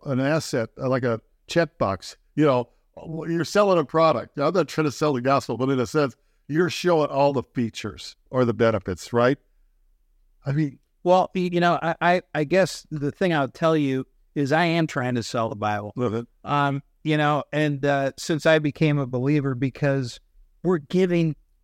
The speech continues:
Speaker 2: people a gift. Some of the easiest products to sell are the ones that sell themselves.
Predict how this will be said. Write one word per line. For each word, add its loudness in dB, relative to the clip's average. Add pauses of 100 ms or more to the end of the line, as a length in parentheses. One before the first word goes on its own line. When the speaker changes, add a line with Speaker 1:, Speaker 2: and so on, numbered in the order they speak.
(160)
Speaker 2:
people 2 (160)
a 0
gift. -4 (400)
Some 2
of 2
the 0
easiest 0
products 0
to -4
sell -2 (180)
are 2
the 0
ones 0
that 0
sell 0
themselves. -4